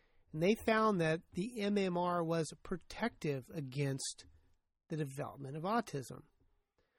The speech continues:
Quote, "For children vaccinated before diagnosis, autism risk was lower in children vaccinated with the M M R than in non-vaccinated,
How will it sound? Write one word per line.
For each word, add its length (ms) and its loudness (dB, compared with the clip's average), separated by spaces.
Quote, 320 0
"For 140 0
children 380 2
vaccinated 600 2
before 320 -2
diagnosis, 800 -4
autism 540 -2
risk 280 -4
was 140 -8
lower 760 2
in 140 -4
children 420 -4
vaccinated 500 -2
with 140 -6
the 160 -8
M 160 -2
M 160 2
R 340 0
than 160 -4
in 160 0
non-vaccinated, 1080 -2